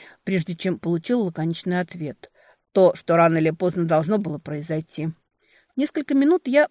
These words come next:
потерянно таращилась на экран, надеясь, что строчки расползутся в стороны, как вытравленные кислотой черные пятна,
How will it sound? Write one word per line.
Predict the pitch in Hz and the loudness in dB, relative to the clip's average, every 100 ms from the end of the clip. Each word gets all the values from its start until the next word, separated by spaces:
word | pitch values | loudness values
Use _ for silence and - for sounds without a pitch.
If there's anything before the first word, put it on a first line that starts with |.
| - | -2
потерянно | 233 294 285 254 | -4 -2 0 -2
таращилась | 226 240 - 254 - | -2 -4 -4 -8 -6
на | 233 233 | -4 -4
экран, | - 185 175 - _ _ | -4 -6 -6 -8 _ _
надеясь, | - 175 185 180 | -4 0 0 -2
что | - 180 | -4 -10
строчки | - 240 294 - 175 - | -6 -4 -4 -4 -8 -6
расползутся | 170 - 180 202 233 254 | -8 -4 -4 -4 -8 -10
в | |
стороны, | - - 247 170 147 147 170 - _ | -10 -4 -2 -2 -4 -8 -12 -20 _
как | - 165 | -4 -4
вытравленные | - 208 196 180 165 165 156 | -2 0 0 -2 0 -2 -4
кислотой | 160 - 165 175 | -8 -4 -4 -4
черные | 175 165 175 180 | -6 -8 -6 -6
пятна, | - 170 151 - 160 | -6 -10 -10 -12 -14